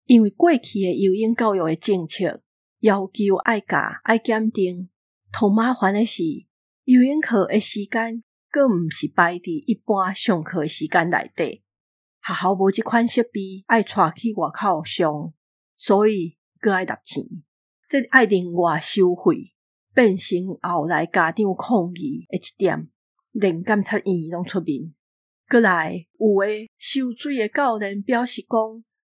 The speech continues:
若单要求一个囡仔游十五公尺，这个标准是足低。有的学生啊，根本毋免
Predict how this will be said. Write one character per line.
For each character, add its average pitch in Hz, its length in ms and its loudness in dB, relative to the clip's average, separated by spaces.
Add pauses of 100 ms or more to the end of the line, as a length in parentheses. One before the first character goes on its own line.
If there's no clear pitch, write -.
若 214 180 0
单 208 320 0
要 202 200 6
求 214 240 2
一 208 200 -2
个 180 80 0
囡 262 420 0
仔 254 320 -2 (300)
游 196 100 4
十 196 180 0 (160)
五 165 120 -2
公 175 280 -4
尺， - 380 -8 (420)
这 - 160 -2
个 247 160 -2 (120)
标 196 320 0
准 180 440 -2
是 - 280 -2
足 - 120 -2 (120)
低。 175 440 -2 (440)
有 208 160 2
的 214 120 4
学 202 220 -2
生 208 400 -4
啊， 190 300 2
根 196 240 2
本 233 240 0
毋 175 240 -4
免 233 120 6